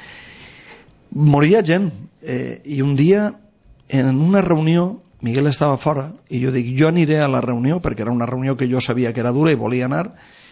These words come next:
i vaig anar jo, no sé si venia Fernando Pastor amb mi i algú més. I total, van fer una reunió, el director de l'àrea de salut, i un home s'acabava de morir la seva dona, una dona major de legionela, de pneumonia per legionela,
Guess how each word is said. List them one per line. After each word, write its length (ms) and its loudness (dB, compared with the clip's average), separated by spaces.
i 160 -10
vaig 160 0
anar 240 2
jo, 160 0
no 100 -2
sé 160 -4
si 80 0
venia 280 0
Fernando 360 -4
Pastor 360 -6
amb 100 -8
mi 200 -2
i 40 -2
algú 240 -6
més. 320 -8
I 100 4
total, 260 2
van 140 -2
fer 140 -4
una 180 0
reunió, 360 2
el 60 -2
director 380 0
de 100 -2
l'àrea 260 -2
de 120 -6
salut, 420 0
i 260 4
un 120 4
home 300 2
s'acabava 640 -2
de 100 0
morir 240 0
la 140 -4
seva 220 -6
dona, 160 -2
una 160 -2
dona 200 -4
major 300 -2
de 100 -2
legionela, 640 0
de 100 -6
pneumonia 520 0
per 160 0
legionela, 600 0